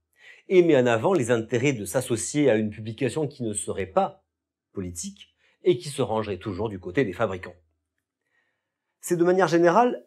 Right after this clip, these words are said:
la liberté de ton du Vélo qui décide les industriels à créer un concurrent.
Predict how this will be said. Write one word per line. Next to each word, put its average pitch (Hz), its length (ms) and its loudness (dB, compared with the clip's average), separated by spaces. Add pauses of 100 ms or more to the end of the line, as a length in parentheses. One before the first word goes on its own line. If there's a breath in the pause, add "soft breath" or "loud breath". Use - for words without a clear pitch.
la 127 200 2
liberté 175 420 0
de 151 100 0
ton 151 280 2
du 101 120 -4
Vélo 107 380 -2 (160)
qui 107 100 -12
décide 107 320 -6
les 107 140 -4
industriels 110 480 -2
à 120 80 2
créer 156 220 -4
un 120 120 -2
concurrent. 101 560 -6